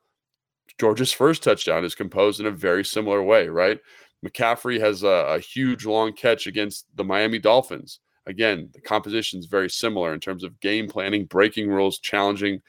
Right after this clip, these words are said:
uh, the defense, right? So that's where Kyle is just excellent, right? You know, and I, and I think, um, yeah, he's, he's grown up in a football family, and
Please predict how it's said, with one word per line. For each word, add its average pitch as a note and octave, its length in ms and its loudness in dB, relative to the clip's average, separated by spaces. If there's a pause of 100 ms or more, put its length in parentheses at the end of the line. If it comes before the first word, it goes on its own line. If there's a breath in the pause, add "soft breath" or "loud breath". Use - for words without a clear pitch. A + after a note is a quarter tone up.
(340 loud breath)
uh, G2 160 6
the G2+ 100 0
defense, G2 460 2
right? F#2+ 180 4
So G#2+ 260 6 (260 soft breath)
that's - 280 2
where D3 140 -4
Kyle G#2 420 0
is D#2+ 140 -6
just D#2+ 400 -12 (320)
excellent, F#2+ 420 -2
right? E2+ 300 -2
You G#2+ 100 -8
know, G2+ 180 0
and G2+ 120 -2
I, F#2 60 0
and F#2+ 200 -4
I F#2 60 -4
think, A2+ 320 -8
um, F2+ 340 -4 (1000)
yeah, G#2 160 -4
he's, B2+ 280 -8
he's A#2+ 220 -8
grown G#2+ 300 0
up B2+ 160 2 (500)
in G2 80 -8
a F#2+ 40 -4
football G2+ 360 0
family, C#3+ 500 -2 (360)
and F#2 440 -4